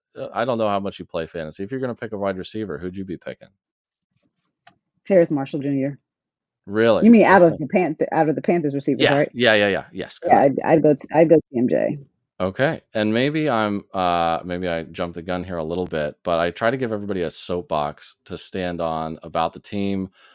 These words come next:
Speaker 1: or about something that they believe that everybody is getting wrong just in general about the team or something that they just have a strong opinion about. So I don't know. You don't have to give us too hot of a take, but if you have one, I'll certainly take it.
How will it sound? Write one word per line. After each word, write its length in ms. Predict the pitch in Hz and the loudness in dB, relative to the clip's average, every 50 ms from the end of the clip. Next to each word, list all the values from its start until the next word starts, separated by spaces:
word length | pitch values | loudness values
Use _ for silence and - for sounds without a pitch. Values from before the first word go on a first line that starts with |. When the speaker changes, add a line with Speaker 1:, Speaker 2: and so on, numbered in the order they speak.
| _ _ _ _ _ | _ _ _ _ _
Speaker 1:
or 200 | - 98 90 87 | -6 -4 -2 -2
about 300 | 87 85 95 90 92 95 | 0 2 2 2 2 2
something 340 | - - 110 104 101 104 98 | 0 -4 -4 -2 -2 -4 -4
that 120 | 95 90 | -4 -4
they 100 | - 92 | -4 -6
believe 400 | 90 92 87 90 90 92 90 87 | -4 -4 -4 -4 -4 -6 -6 -4
that 240 | 87 82 82 82 - - | -4 -4 -2 -4 -4 -6
everybody 460 | 90 87 90 87 85 87 85 85 85 | -8 -8 -6 -6 -4 -4 -4 -4 -6
is 160 | 82 82 - | -8 -8 -10
getting 260 | - 85 82 82 80 | -10 -10 -10 -10 -10
wrong 380 | 82 90 92 92 92 92 92 87 | -6 -4 -2 0 0 -2 -4 -6
just 180 | 87 - - | -10 -12 -10
in 120 | 90 85 82 | -12 -10 -6
general 260 | - 151 156 151 143 | -4 -2 0 2 2
about 200 | 135 139 131 127 | 2 2 0 0
the 40 | 131 | -2
team 500 | 123 - 135 131 131 131 127 127 123 120 - | -6 -8 -6 -6 -4 -4 -4 -4 -6 -6 -6
or 460 | - 104 101 98 95 92 92 90 87 | -8 -8 -6 -4 -4 -4 -4 -6 -8
something 440 | - - 147 143 143 - 143 131 127 | -6 -2 -2 -2 -2 -2 -2 -2 -2
that 140 | 120 113 - | -2 -4 -4
they 180 | - 110 110 | -4 -4 -4
just 240 | 107 110 104 98 - | -4 -6 -10 -10 -8
have 140 | 98 95 95 | -8 -8 -8
a 60 | 95 | -10
strong 240 | - - 107 98 92 | -10 -8 -6 -6 -6
opinion 360 | 82 - - 107 98 95 87 | -8 -10 -10 -8 -8 -8 -8
about. 320 | 82 82 82 76 73 67 - | -8 -6 -6 -6 -6 -8 -6
So 120 | - 98 | -4 -4
I 80 | 98 110 | -2 2
don't 240 | 117 143 147 147 139 | 4 2 2 2 0
know. 360 | 131 131 127 127 127 127 127 - _ _ _ | -2 -2 0 -2 -2 -4 -6 -10 _ _ _
You 40 | - | -2
don't 80 | 165 156 | 0 0
have 100 | 151 139 | 0 0
to 60 | 135 | -2
give 120 | 139 127 | -2 -2
us 100 | 117 - | -4 -4
too 180 | - 143 135 123 | -4 -4 -4 -2
hot 160 | 123 123 127 | 0 -2 -2
of 60 | 127 | -2
a 40 | 127 | -4
take, 240 | - - 135 156 160 | -4 -4 -4 -4 -4
but 100 | 127 101 | -6 -8
if 100 | 92 - | -8 -8
you 60 | 95 | -6
have 200 | 98 95 95 98 | -4 -4 -4 -4
one, 100 | 107 98 | -4 -8
I'll 80 | 90 87 | -8 -8
certainly 320 | - 127 131 - 143 117 | -8 -10 -10 -10 -10 -12
take 300 | - - - 87 - - | -10 -8 -8 -8 -6 -6
it. 140 | 87 87 | -8 -8